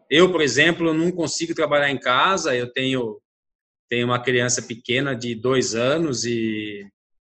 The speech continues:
é uma fase complicada, não entende muito bem que você tá trabalhando e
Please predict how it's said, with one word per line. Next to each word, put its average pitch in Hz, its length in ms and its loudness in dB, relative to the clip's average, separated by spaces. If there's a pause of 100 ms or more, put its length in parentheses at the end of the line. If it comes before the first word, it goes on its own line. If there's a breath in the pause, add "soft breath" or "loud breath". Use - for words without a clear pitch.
(460 soft breath)
é 120 60 -2
uma 131 140 2
fase 143 300 4
complicada, 139 800 2
não 131 160 0
entende 143 320 0
muito 139 240 -2
bem 131 180 0
que 135 80 -10
você 127 300 -2
tá 127 200 -2
trabalhando 131 760 0
e 110 540 -2